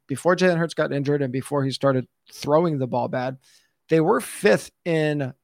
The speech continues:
passing rate in neutral game script, um, last season through the first seven weeks. Now they add A J Brown to Devontae Smith and Dallas, uh, Goedert. And, I mean, they're playing against a Lions defense that was bottom three in pass E P A per play allowed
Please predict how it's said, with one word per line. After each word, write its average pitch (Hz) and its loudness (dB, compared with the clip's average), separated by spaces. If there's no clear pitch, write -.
passing 165 4
rate 160 4
in 156 2
neutral 139 -2
game 156 -4
script, - -8
um, 127 -4
last 139 0
season 139 -2
through 151 4
the 135 2
first - -2
seven 123 0
weeks. 165 2
Now 147 0
they 139 -2
add 151 2
A 147 0
J 147 2
Brown 135 -2
to 127 -6
Devontae 123 -4
Smith 127 -4
and 131 -6
Dallas, 135 -2
uh, 135 0
Goedert. 156 4
And, 143 -2
I 151 0
mean, 147 0
they're 147 2
playing 160 0
against 151 -2
a 127 0
Lions 151 2
defense 139 -4
that 135 -2
was 131 -4
bottom 135 0
three 139 -2
in 127 -2
pass 135 0
E 135 -4
P 135 0
A 131 2
per 131 -2
play 135 2
allowed 123 0